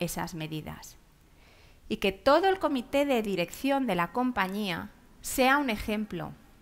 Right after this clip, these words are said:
Yo os he dicho, yo me voy a las cinco de la tarde. Y quiero que la gente lo vea, no lo oculto. Me voy y digo, "Adiós, buenas tardes, mañana os veo que me voy a por las niñas". Y se necesita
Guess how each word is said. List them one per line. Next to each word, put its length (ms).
Yo 480
os 160
he 40
dicho, 280
yo 260
me 140
voy 80
a 40
las 120
cinco 300
de 80
la 120
tarde. 380
Y 60
quiero 360
que 80
la 140
gente 320
lo 160
vea, 340
no 120
lo 100
oculto. 480
Me 120
voy 240
y 20
digo, 180
"Adiós, 380
buenas 320
tardes, 420
mañana 380
os 100
veo 160
que 100
me 100
voy 140
a 100
por 120
las 240
niñas". 460
Y 100
se 160
necesita 840